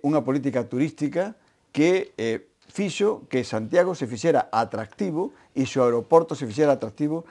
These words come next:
para as liñas de, de ba-, de baixo costa. E aquí tivemos a sorte de ter ideas que non se tiveron nos outros, nos, nas outras localidades.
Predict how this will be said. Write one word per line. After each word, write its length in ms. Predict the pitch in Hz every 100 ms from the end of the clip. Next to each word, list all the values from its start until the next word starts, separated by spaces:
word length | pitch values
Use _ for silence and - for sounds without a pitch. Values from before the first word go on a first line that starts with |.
| - -
para 160 | 110 110
as 160 | 104
liñas 320 | 107 151 151
de, 240 | 120 113 101 - - -
de 480 | 101 104 104 101 98
ba-, 320 | 104 104 92
de 80 | 104
baixo 240 | 107 95
costa. 480 | - 95 - 71 - - - -
E 80 | 113
aquí 160 | 123 139
tivemos 320 | 143 143 135
a 80 | 139
sorte 400 | 165 147 170 -
de 240 | - 117 143
ter 320 | 156 170 - - - _ _ _ _ _ _ 143
ideas 480 | 151 175 180 - - _ _ _ _ _ _ -
que 160 | 127
non 80 | 147
se 160 | 151 147
tiveron 400 | 170 160 165 160
nos 160 | 110
outros, 320 | 131 113 127 139
nos, 240 | 110 110
nas 160 | 104 135
outras 240 | 127 110
localidades. 640 | 101 101 90 87 90 87